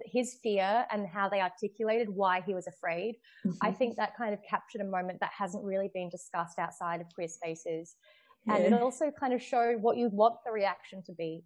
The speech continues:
Speaker 1: And I think, I remember when I was watching it with Mum, and there's a scene where David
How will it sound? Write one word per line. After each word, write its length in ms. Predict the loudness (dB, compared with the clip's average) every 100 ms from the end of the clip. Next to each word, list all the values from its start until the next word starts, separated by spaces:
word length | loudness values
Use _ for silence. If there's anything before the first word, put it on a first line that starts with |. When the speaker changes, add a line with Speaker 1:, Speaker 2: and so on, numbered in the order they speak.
| -8
Speaker 1:
And 100 | -4
I 100 | -2
think, 220 | -4 -6 -4
I 60 | -2
remember 280 | 2 4 4
when 100 | 4
I 40 |
was 100 | 0
watching 260 | -4 -8 -8
it 60 |
with 120 | -8
Mum, 440 | -8 -6 -6 -10 -20 _ _ _ _ -10 -4
and 140 | -2
there's 120 | -2
a 40 | -4
scene 280 | -4 -2
where 140 | 0 2
David 500 | 6 6 8 4